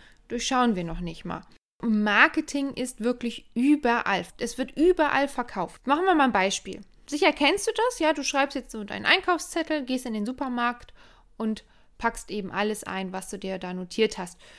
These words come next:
Zu Hause stellst du dann voller Erstaunen fest,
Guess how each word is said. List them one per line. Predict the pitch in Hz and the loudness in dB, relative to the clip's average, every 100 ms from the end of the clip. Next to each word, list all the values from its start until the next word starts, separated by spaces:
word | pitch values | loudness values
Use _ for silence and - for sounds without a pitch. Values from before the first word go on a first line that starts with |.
| - - _ | -20 -20 _
Zu | - 226 | 0 6
Hause | 294 294 | 6 6
stellst | 269 240 311 233 | 4 2 2 0
du | |
dann | 240 233 | 0 0
voller | 240 294 | 2 2
Erstaunen | 226 226 262 277 233 | 0 -2 -2 0 -2
fest, | - 269 294 | -2 -4 -4